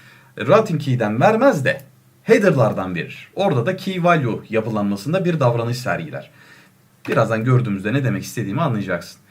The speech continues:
Velhasıl kelam. Binding neymiş arkadaşlar? Exchange'de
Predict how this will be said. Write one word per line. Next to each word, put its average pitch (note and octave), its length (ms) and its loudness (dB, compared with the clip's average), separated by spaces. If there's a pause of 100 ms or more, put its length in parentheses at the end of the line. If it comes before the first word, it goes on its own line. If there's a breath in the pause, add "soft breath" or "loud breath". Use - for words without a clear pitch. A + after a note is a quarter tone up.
(260 loud breath)
Velhasıl F#3+ 360 4
kelam. G#2 240 0 (240)
Binding F3+ 360 4
neymiş F3+ 280 0
arkadaşlar? G2 640 -4 (140)
Exchange'de D3 720 -4